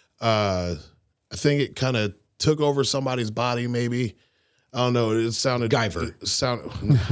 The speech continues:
Speaker 1: it sounded j-, kinda just like this. It was like, "Oh, shut up." It's like, Venom.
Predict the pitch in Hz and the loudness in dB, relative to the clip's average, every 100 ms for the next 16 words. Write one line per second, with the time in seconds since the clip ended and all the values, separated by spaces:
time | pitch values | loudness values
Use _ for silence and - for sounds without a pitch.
0 | 117 107 107 - _ _ _ - - - | 0 0 -8 -12 _ _ _ -20 -12 -4
1 | 127 208 202 139 113 110 - - 160 143 | 0 0 2 0 -2 -6 -6 0 0 2
2 | 123 127 - 113 113 98 113 104 104 107 | 2 0 0 -2 -2 -2 -4 -4 -4 -4
3 | 117 - 147 - - - 233 208 - - | -6 -2 -2 0 -2 -2 0 -2 -4 -10
4 | _ _ _ _ _ 120 139 - - - | _ _ _ _ _ 0 0 -4 -20 -2
5 | 135 320 320 170 85 | 2 4 4 2 0